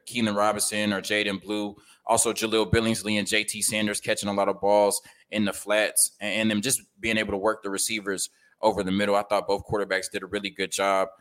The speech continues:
Um, but once again, I just thought Quinn Ewers looked a little smoother, um, a little natural, a little more poised, uh, in the pocket, and the plays that he made jumped off the screen, uh, where I thought Hudson Card,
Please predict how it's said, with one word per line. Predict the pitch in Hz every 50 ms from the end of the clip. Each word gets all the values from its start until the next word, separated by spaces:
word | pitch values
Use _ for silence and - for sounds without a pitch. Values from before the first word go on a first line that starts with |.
| _ _ _ -
Um, | 92 101 98 92 90
but | 92 95
once | 104 107 -
again, | - - 104
I | 101 104
just | 104 - -
thought | 107 92 -
Quinn | - - 117 113 107
Ewers | 107 104 104 98 -
looked | 101 98 -
a | 98
little | 98 98 92
smoother, | 90 - - 101 107 110 113 113 113 110 107 113 113 - _ _
um, | - 98 101 98 95 95 92 92
a | 95
little | 98 98 95 90
natural, | 90 95 101 104 104 - - 101 104 101
a | 98 98
little | 104 104 101
more | 98 98 92 90
poised, | - - - 107 110 110 110 107 104 - - - - _ _ _ _ _
uh, | 85 95 95 95 85 -
in | 104 110
the | 107 -
pocket, | - - 113 113 110 - - 110 104 - - -
and | 104 98 98
the | 92
plays | - - 117 113 117 113 98
that | - 98 95
he | - 113 110
made | 104 104 104 107 104 101 98 87 - _ - - _ _
jumped | - - 117 113 104 - -
off | 101 101 - -
the | - 90
screen, | - - - 107 113 117 120 123 123 127 123 - _ _ -
uh, | 101 104 101
where | 101 104 104 104
I | 104
thought | 104 110 113 104 101 - - - -
Hudson | - 127 120 - 107 104
Card, | 95 - 117 110 110 113 110 104